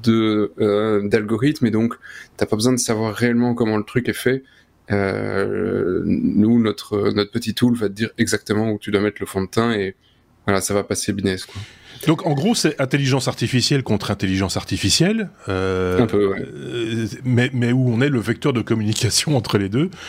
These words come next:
Speaker 2: en se mettant
Speaker 1: Ouais.
Speaker 2: du maquillage. Le, le, l'un dit, bah, si tu veux, euh, flouer mon cousin, bah, euh, tu fais ça et il te reconnaîtra plus.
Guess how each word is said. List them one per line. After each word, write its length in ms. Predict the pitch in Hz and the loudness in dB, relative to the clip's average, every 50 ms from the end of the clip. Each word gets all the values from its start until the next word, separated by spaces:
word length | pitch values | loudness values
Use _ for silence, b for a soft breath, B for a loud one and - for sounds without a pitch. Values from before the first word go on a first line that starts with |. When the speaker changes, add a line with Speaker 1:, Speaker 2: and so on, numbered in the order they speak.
| B B B | B B B
Speaker 2:
en 100 | - 98 | -2 -2
se 140 | 92 - - | 0 0 -2
mettant 220 | 98 90 - 131 | -2 0 2 2
Speaker 1:
Ouais. 80 | 127 113 | 2 2
Speaker 2:
du 40 | 107 | 0
maquillage. 500 | 101 92 - - 101 107 127 143 123 117 | -2 -6 -10 -6 -4 -4 -4 -2 -4 -4
Le, 140 | 107 104 110 | -4 -4 -4
le, 140 | 110 107 104 B B B B | -4 -6 -6 B B B B
l'un 160 | 107 123 139 | 2 2 2
dit, 260 | 143 117 127 151 160 151 | 0 0 0 0 0 2
bah, 180 | 120 117 117 | 2 0 0
si 140 | - - 117 | 0 -4 -4
tu 120 | - 123 | -4 0
veux, 100 | 117 131 131 | 2 2 4
euh, 460 | 127 123 117 110 107 104 107 107 113 | 4 4 4 4 4 2 2 0 -4
flouer 320 | - - - 127 131 127 | -2 2 2 4 4 4
mon 100 | 117 107 | 4 2
cousin, 460 | 104 - 107 98 101 120 139 160 160 131 | 0 0 0 2 4 4 4 2 0 0
bah, 140 | 117 107 | 0 0
euh, 920 | 110 110 104 101 95 98 95 95 95 95 98 98 101 101 - 120 135 131 113 | 0 2 0 0 0 0 0 0 0 0 -2 -2 -2 -2 -2 -2 -2 -2 -4
tu 160 | - - 110 | -4 -4 -4
fais 140 | - 107 90 | -2 0 0
ça 320 | - - 139 147 160 - - | 2 2 2 2 0 -2 -2
et 100 | 107 101 | -2 -2
il 40 | 98 | -2
te 80 | - | -2
reconnaîtra 420 | 98 - - 104 104 101 - - 85 | -4 -2 -2 -2 -2 -2 -2 -6 -8
plus. 280 | - - - - - | -8 -12 -18 -18 -18